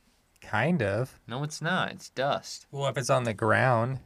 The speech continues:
Speaker 2: Even if it's in the air, it's still dust.
Speaker 1: Then you breathe dust all the time?
Speaker 2: Probably.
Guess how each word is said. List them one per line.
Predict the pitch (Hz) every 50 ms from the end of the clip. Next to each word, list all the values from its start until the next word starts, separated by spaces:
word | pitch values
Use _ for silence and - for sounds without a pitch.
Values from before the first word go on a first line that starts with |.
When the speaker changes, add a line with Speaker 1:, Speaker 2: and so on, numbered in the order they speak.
| _ _ _ _ _ _ _ - - _ 220 - 110
Speaker 2:
Even | 135 151 160 156 170 165
if | 165 151
it's | 151 156 -
in | 151 151
the | 151 117
air, | 127 151 170 180 156
it's | 131 -
still | - - 135 120 110
dust. | 95 92 113 117 127 131 123 123 - - - - - _ _ _ _ _ _ _ _ _ _ _ _ _ -
Speaker 1:
Then | 120 117 123 127
you | 131 131 123
breathe | 113 117 117 123 123 123 127 - - - - _
dust | - 113 113 123 - - -
all | 135 143
the | 139 151 147
time? | - - 151 156 165 170 170 151 156 - _ _ _ _ _ _ _ _ _ _ _ _ _ _ _ _ _ _ _ _ _ _ _ - _
Speaker 2:
Probably. | - 95 92 104 123 135 147 131 123 120 120 127 147